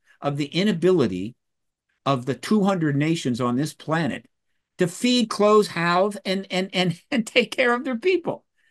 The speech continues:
And so it, it, it, to the extent that they don't just kill 'em, which is why we've had all these genocides, right? Right? In other words, look, you're really upset. You're upset with us.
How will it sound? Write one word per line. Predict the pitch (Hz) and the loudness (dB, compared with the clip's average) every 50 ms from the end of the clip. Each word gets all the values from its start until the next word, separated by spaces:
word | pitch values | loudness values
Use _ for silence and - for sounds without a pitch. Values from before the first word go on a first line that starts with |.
| _ _ _ _ _ | _ _ _ _ _
And | - 190 180 | -2 -2 -2
so | - - 226 220 208 208 208 - _ _ | 0 2 2 2 2 2 -2 -6 _ _
it, | - - - | -20 -16 -12
it, | 240 214 214 240 247 202 202 - | -12 -10 -10 -8 -10 -10 -8 -8
it, | 196 180 - - | -8 -10 -4 -4
to | 202 | -2
the | 185 175 175 | 0 0 -2
extent | 170 - - 214 220 220 220 | -2 -2 -4 -4 -4 -2 -2
that | 202 175 | -4 -2
they | 160 170 | -2 0
don't | 170 175 180 170 | 0 0 -2 0
just | 180 175 143 - - | -2 -4 -6 -6 -4
kill | - 208 233 320 339 | 0 0 2 2 2
'em, | 123 135 196 226 220 _ _ _ _ _ _ _ _ _ _ _ _ _ _ | 0 0 -4 -6 -8 _ _ _ _ _ _ _ _ _ _ _ _ _ _
which | 151 156 - | -4 -2 0
is | 170 156 131 | 0 -2 2
why | 160 180 180 180 | 2 4 4 4
we've | 165 156 151 - | 4 2 2 2
had | 170 165 156 | 0 2 2
all | 151 151 | 0 2
these | 147 143 123 | 0 0 -2
genocides, | - - 139 151 175 180 147 - - 101 92 90 104 120 143 - - - _ _ _ _ _ _ _ _ _ _ | -2 -2 -2 -2 0 -2 -4 -4 -4 -6 -4 -4 -6 -6 -6 -8 -12 -16 _ _ _ _ _ _ _ _ _ _
right? | - 110 117 151 196 - _ _ _ _ _ _ _ _ _ | -4 -2 -2 -2 -4 -6 _ _ _ _ _ _ _ _ _
Right? | 113 120 - - - _ _ - | -4 -4 -4 -4 -10 _ _ -8
In | - | -2
other | 170 170 165 | 2 4 4
words, | 160 151 165 | 4 4 4
look, | 208 196 - - _ _ _ - | 4 2 2 -2 _ _ _ -2
you're | 143 180 226 233 | 0 2 4 6
really | 220 214 202 185 175 160 | 6 6 6 6 4 2
upset. | 156 160 - - 185 180 190 196 - _ _ _ _ _ _ _ _ _ _ - | 0 -2 -4 -2 0 0 0 0 -4 _ _ _ _ _ _ _ _ _ _ -2
You're | 135 165 196 208 | 0 2 4 2
upset | 190 - - 185 180 175 | 2 0 0 -2 -2 -2
with | 185 170 156 | -2 -2 2
us. | 165 170 180 170 - | 2 2 2 0 -4